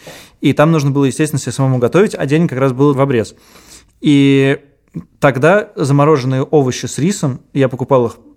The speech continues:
пачками, и после того, как я обнаружил их в магазине, я понял, что я смогу выжить, э, что это вообще как бы... Поэтому я тоже стараюсь, э, чтобы в морозилке что-то лежало, вот типа замороженных овощей,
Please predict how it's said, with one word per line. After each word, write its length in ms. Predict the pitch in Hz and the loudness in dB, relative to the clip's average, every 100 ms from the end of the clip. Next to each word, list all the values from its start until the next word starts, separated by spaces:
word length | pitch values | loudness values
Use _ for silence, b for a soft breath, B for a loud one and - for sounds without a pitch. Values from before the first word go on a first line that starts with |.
| _ _ - | _ _ 0
пачками, 540 | 147 170 - 123 117 _ _ | 0 0 -4 -6 -6 _ _
и 360 | 139 135 135 - _ _ _ _ - | -2 0 -2 -6 _ _ _ _ 0
после 280 | 156 147 135 | 0 2 0
того, 160 | 135 | 0
как 160 | 127 120 | 0 0
я 180 | 127 120 | 0 0
обнаружил 600 | - 127 135 139 117 123 | -2 -2 2 2 2 -2
их 80 | - | -4
в 60 | |
магазине, 420 | 131 120 120 214 | -2 -2 0 2
я 100 | 143 | 2
понял, 340 | 120 151 160 135 | 0 0 0 0
что 380 | - 131 127 123 b b | -4 -2 -2 -2 b b
я 100 | 135 | -2
смогу 280 | - 135 143 | 0 0 2
выжить, 400 | 131 139 113 - B B B B B | 0 0 -4 -12 B B B B B
э, 280 | 262 147 135 | 0 2 2
что 140 | 127 143 | 2 -2
это 140 | 135 | 0
вообще 400 | 127 - 143 139 | -2 0 0 0
как 180 | 135 113 | -4 -4
бы... 340 | 120 120 120 - | 0 0 0 -2
Поэтому 340 | 160 156 165 151 | 0 2 2 2
я 120 | 143 | 2
тоже 220 | 160 170 | 2 0
стараюсь, 520 | 143 135 135 123 - - | 0 0 2 0 -4 -4
э, 160 | 135 | -4
чтобы 220 | 123 135 | -2 -2
в 40 | 127 | 0
морозилке 440 | 135 123 156 170 | 2 2 0 -2
что-то 260 | 120 135 135 | -4 -4 -2
лежало, 340 | 123 127 175 | 0 2 2
вот 160 | 123 - | 0 -2
типа 180 | 123 123 | -6 -4
замороженных 440 | 120 120 117 - | 0 0 -2 -2
овощей, 440 | 117 110 151 170 | -2 0 0 0